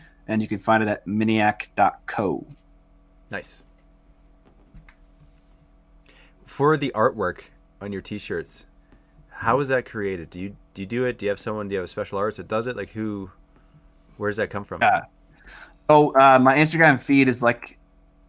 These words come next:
Speaker 1: fifty fifty miniature painting and two D illustration. So
Speaker 2: Mm-hmm.
Speaker 1: I have a lot of artists that I follow on Instagram that have, like, uh,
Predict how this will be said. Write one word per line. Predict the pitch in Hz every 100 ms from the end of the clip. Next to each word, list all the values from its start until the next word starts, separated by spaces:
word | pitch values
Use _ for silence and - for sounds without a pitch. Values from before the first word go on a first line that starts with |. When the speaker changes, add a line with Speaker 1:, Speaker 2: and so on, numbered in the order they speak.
| _
Speaker 1:
fifty | 175 170 160
fifty | - 156 156 143
miniature | 127 139 160
painting | 160 151 151 151
and | 131 113 110 107 107 -
two | -
D | 160 170
illustration. | 143 139 151 160 175 196 208 - -
So | 110
Speaker 2:
Mm-hmm. | 131
Speaker 1:
I |
have | 143
a |
lot | 127 123 143
of | 139
artists | 139 139 151
that | 131
I | 127
follow | 123 127 127
on | 123
Instagram | 123 127 135 131 131 131 -
that | 104
have, | 110 104
like, | 101 101
uh, | 95